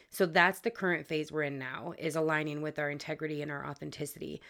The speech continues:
The gates of personal power and creativity come to mind here for me. It's a great time to be exploring your personal power and kind of what that means for you and how you can use yours in a creative way. Now, at this point,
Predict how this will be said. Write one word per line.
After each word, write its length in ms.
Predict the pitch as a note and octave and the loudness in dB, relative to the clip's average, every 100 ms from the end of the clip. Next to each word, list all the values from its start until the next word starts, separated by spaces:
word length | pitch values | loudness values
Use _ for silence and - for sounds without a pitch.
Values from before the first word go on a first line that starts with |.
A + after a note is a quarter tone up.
| - - - | -20 -20 -2
The 100 | E3 | 4
gates 300 | F3+ F3 F#3 | 6 6 4
of 240 | E3 - | -2 -2
personal 380 | - F3 E3 D#3+ | 0 0 0 -4
power 260 | E3 D#3+ | 2 2
and 200 | D#3+ D#3+ D#3 | 2 -2 -2
creativity 640 | D#3+ D#3 - E3 E3+ F#3 | -2 -2 -2 -4 -2 -2
come 200 | - G#3 | -2 -4
to 100 | G3 | 0
mind 240 | G3 G3 | 0 0
here 140 | F#3+ G#3 | 2 0
for 140 | G#3 | 2
me. 260 | G#3 G3+ G3+ | 2 2 2
It's 200 | E3 - | -2 -4
a 40 | |
great 280 | D3 D#3+ D#3+ | 0 2 2
time 280 | - E3 D#3+ | 0 -2 -2
to 100 | E3 | -4
be 120 | E3 | -4
exploring 540 | D#3+ - - D#3+ E3 F#3 | -6 -6 -4 0 2 2
your 100 | F#3+ | 0
personal 360 | G#3 G3+ G#3 | -2 0 -4
power 420 | F#3 G#3 G#3 G#3 G#3 - - - | 0 2 4 2 -4 -14 -20 -4
and 120 | E3+ | -2
kind 160 | F3 F3+ | 6 6
of 120 | D3+ | 6
what 180 | D#3 D#3+ | 4 4
that 180 | D#3+ B2 | 2 0
means 340 | D3+ E3 F3+ | 2 2 2
for 100 | - | 0
you 220 | D3 D#3 D#3 | -2 0 -2
and 80 | |
how 100 | D3+ | 0
you 140 | D#3+ D#3+ | 2 2
can 160 | D#3+ | 0
use 340 | D3+ E3 F3+ D#3 | -2 0 0 0
yours 240 | D3 C#3 | 0 0
in 60 | D3 | -4
a 60 | |
creative 420 | D3 D#3 D3 C#3+ C#3 | -4 -2 -2 -2 -6
way. 340 | D3 C#3+ E3 - - - - - | -6 -6 -8 -12 -20 -20 -20 -4
Now, 180 | - F3 | 6 6
at 100 | E3+ | 8
this 180 | G3+ - | 6 6
point, 380 | G3 F3 D#3+ | 2 4 2